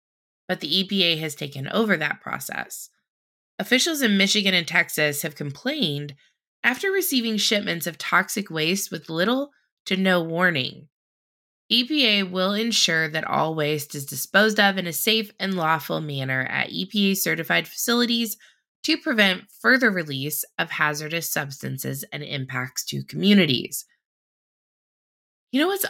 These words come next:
odd about this? They're talking about toxic waste and that it's so dangerous and that it has to go to specific facilities, but they're continuing to tell the residents, "Don't worry, the water's fine, go back to your homes,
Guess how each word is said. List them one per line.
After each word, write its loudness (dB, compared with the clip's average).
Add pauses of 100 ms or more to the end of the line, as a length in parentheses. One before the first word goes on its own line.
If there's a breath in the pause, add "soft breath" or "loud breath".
odd 4
about 2
this? 2 (480 loud breath)
They're 2
talking 2
about 0
toxic 0
waste -2
and -6
that -4
it's -8
so 0
dangerous -2 (440 soft breath)
and 0
that 2
it -2
has 2
to -4
go 2
to 2
specific -2
facilities, 0 (360 loud breath)
but -2
they're 6
continuing -2
to -6
tell 4
the 4
residents, 0
"Don't 2
worry, 4
the 0
water's 4
fine, 4
go 0
back 2
to -4
your 2
homes, -2